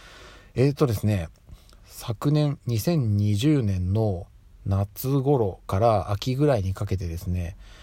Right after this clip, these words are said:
えー、私、まあ、ある創作活動をしていました。でですね、えーと、まあ、この創作活動自体は、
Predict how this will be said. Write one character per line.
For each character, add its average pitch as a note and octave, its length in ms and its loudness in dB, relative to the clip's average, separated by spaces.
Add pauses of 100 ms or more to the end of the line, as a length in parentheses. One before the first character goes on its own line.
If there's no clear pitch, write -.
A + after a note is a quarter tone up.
(180)
え G2 280 0
ー、 - 40 0
私、 G#2 540 -2 (600)
ま A#2+ 120 0
あ、 - 20 2
あ D#3 60 6
る A2+ 200 -2
創 D3+ 260 2
作 D#3 300 -4
活 D#3+ 340 -2
動 F2+ 260 -2
を D#2+ 40 -10
し - 120 -4
て G#2 200 -2
い A2 120 -2
ま A2 140 2
し - 100 -6
た。 - 220 -8 (920)
で C3+ 100 4
で A#2 100 2
す G2+ 100 -4
ね、 G2+ 300 2
え A2 220 0
ー - 20 0
と、 G#2+ 360 0
ま D#3+ 100 4
あ、 A2+ 60 4
こ D3 100 0
の D3 80 2
創 D3+ 140 -2
作 D3+ 200 -2
活 D3+ 240 -2
動 D#3 160 2
自 E3 160 -4
体 A#2+ 220 4
は、 G#2 340 0